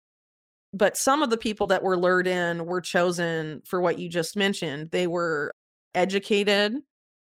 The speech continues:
like, their education was paid for by Epstein, or Epstein hired them to some highly paid position <laughs> they pro-, they may not have deserved, or,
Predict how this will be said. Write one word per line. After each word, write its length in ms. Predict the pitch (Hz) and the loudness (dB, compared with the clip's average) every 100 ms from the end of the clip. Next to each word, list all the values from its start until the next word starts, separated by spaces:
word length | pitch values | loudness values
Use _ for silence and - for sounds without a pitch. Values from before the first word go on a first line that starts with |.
| _ _ _ _ | _ _ _ _
like, 200 | 190 180 | 0 2
their 120 | 185 | 2
education 640 | 170 185 180 - 190 175 165 | 2 2 0 -2 -2 -2 -2
was 240 | 175 180 | 0 -2
paid 260 | - 175 170 | -2 -4 -2
for 240 | 170 170 | -2 -2
by 220 | 165 160 | 0 0
Epstein, 520 | 147 160 - 165 165 | 0 -2 -2 -6 -4
or 320 | 165 147 143 - _ _ _ | -4 -6 -8 -14 _ _ _
Epstein 380 | - 175 - 170 | -2 -2 -2 -6
hired 380 | 160 160 160 170 | 0 2 2 2
them 140 | 165 | -2
to 100 | 160 | -4
some 340 | 165 165 160 - _ _ _ _ | -4 -4 -6 -8 _ _ _ _
highly 380 | - 165 170 170 | -2 0 0 -2
paid 260 | - 170 | -2 -4
position 440 | 165 160 165 - 170 | -4 -6 -4 -2 -4
<laughs> 20 | |
they 140 | 202 | -4
pro-, 260 | 170 - 196 | -6 -2 -2
they 180 | 185 190 | 2 2
may 200 | 180 180 | 4 0
not 200 | 175 170 | 0 0
have 160 | 180 170 | 0 -2
deserved, 520 | 175 165 170 170 170 | -4 0 2 2 0
or, 160 | 170 | -4